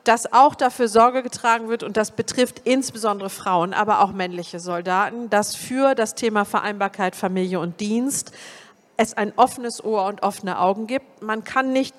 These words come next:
auf jedem Dienstposten und in jedem Einzelfall immer Lösungen finden. Aber die Bundeswehr muss noch viel mehr tun,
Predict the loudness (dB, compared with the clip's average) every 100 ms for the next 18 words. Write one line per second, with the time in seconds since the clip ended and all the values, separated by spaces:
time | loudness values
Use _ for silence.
0 | -2 -2 -2 -6 -6 -8 -10 -10 -2 -2
1 | -2 -8 -8 -8 -2 -2 0 -4 -4 -10
2 | -10 -10 -8 -6 -4 -2 -2 -2 -8 -8
3 | -10 -8 -6 -4 -4 -2 -2 -2 -4 -2
4 | -2 -2 -2 -6 -6 -6 -4 0 0 -2
5 | -2 0 0